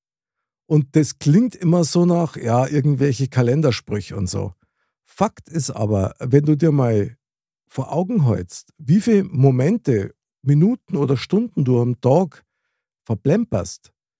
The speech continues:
durch eine gewisse Betäubung, die man natürlich ja hat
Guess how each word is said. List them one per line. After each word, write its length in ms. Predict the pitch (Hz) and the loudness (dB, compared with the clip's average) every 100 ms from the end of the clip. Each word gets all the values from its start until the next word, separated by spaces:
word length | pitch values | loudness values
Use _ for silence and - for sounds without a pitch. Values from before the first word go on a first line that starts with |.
| _ _ _ - | _ _ _ 4
durch 280 | 156 170 | 4 4
eine 140 | 165 139 | 0 -2
gewisse 760 | 147 135 185 - 170 151 143 131 _ _ _ _ _ _ _ _ - | 0 0 -2 0 2 4 2 -4 _ _ _ _ _ _ _ _ -8
Betäubung, 540 | 131 113 170 220 190 | -4 0 2 2 2
die 120 | 156 | 2
man 140 | 139 127 | 2 2
natürlich 420 | 117 143 127 107 | 0 0 0 0
ja 120 | 98 | -2
hat 220 | 113 - | -2 -4